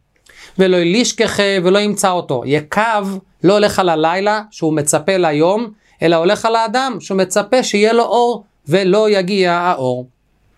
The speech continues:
מייסווה כתוב בפסוק, דוד המלך אומר, "ואומר, סבור הייתי כשהייתי בעוני, כשרדפו אותי, אך חושך ישופני.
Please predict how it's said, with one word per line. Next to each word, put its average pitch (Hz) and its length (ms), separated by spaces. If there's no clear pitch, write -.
מייסווה 196 380
כתוב 196 240
בפסוק, 196 320
דוד 185 220
המלך 185 280
אומר, 185 240
"ואומר, 180 800
סבור 180 480
הייתי 185 400
כשהייתי 196 520
בעוני, 180 680
כשרדפו 165 440
אותי, 180 380
אך 180 320
חושך 185 800
ישופני. 185 680